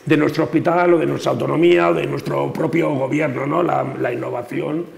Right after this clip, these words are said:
viene por, por otro lado. Eh, pues nos gustaría que, que, que, eh, eh, tener más, más innovación en nuestra propia patología, pero no creemos, no creemos que una,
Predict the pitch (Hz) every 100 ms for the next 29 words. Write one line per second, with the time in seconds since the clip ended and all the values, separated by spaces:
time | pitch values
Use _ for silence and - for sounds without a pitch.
0 | - - - 139 147 160 147 147 135 120
1 | 131 127 120 120 151 139 113 - - -
2 | - - - - 127 117 117 117 - 117
3 | 120 117 113 110 - 120 139 131 143 151
4 | 135 - 120 117 113 - - - - -
5 | - - 143 123 123 123 120 - 139 143
6 | 135 120 127 139 147 147 143 - - -
7 | 151 151 156 143 143 170 160 143 - 110
8 | 139 151 143 143 147 139 147 151 - -
9 | - 151 139 135 139 135 143 - 151 147
10 | 185 196 - 165 156 156